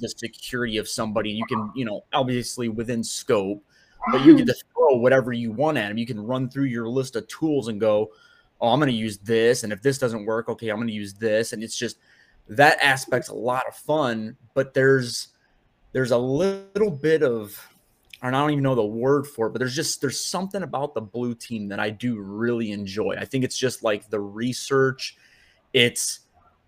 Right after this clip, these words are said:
Speaker 1: having to have, you know, making sure everything, 'cause it's like, you know,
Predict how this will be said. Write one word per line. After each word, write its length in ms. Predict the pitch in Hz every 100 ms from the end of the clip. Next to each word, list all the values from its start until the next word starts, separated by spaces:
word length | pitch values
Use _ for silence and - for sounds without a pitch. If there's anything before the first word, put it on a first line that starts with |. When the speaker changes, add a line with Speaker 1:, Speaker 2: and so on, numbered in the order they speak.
| _
Speaker 1:
having 480 | - 139 135 127 123
to 60 | 117
have, 580 | 113 123 120 117 101 - - _ _
you 140 | 135 127
know, 360 | 117 107 107 -
making 380 | 127 139 139 123
sure 300 | - 135 -
everything, 600 | 127 135 127 127 123 113
'cause 120 | 120 131
it's 140 | 135
like, 220 | 123 117
you 60 | 135
know, 220 | 117 110